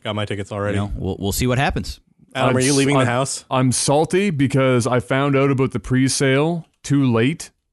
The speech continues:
Speaker 3: Last year I heard about it way ahead of time. This time I heard about it after it started, and so I, I didn't get,
Speaker 2: <clears throat> Rip.
Speaker 3: so I won't be on, on
Speaker 2: Godspeed.
Speaker 3: opening.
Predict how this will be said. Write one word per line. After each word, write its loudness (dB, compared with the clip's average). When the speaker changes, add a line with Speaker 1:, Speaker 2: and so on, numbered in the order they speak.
Speaker 3:
Last -2
year 2
I 2
heard 2
about 0
it 0
way 2
ahead 2
of 0
time. -2
This -4
time -2
I 0
heard 0
about 0
it -2
after -2
it -4
started, -2
and -6
so 0
I, 2
I -2
didn't 0
get, 0
Speaker 2:
<clears throat> -6
Rip. -8
Speaker 3:
so 0
I 2
won't 2
be 4
on, 2
on 0
Speaker 2:
Godspeed. 0
Speaker 3:
opening. 0